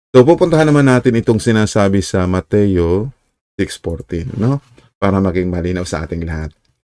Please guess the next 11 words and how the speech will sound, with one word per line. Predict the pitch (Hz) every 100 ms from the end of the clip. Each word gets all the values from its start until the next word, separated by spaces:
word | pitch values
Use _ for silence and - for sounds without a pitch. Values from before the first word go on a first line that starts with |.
| _ _ _ _ _ _ _ _ _ -
"Sapagkat | 185 196 190 190
kung | 180 185 180 175 _ _ _ _ _ _ _ _ _ _ _ _ -
ipatawad | 143 135 151 156 139
ninyo | 120 120 98 98
sa | - - 107
mga | 107 98
tao | - 117 87 92
ang | - 101 92
kanilang | 98 95 98
mga | 95 92
kasalanan, | 98 107 101 110 90 82 82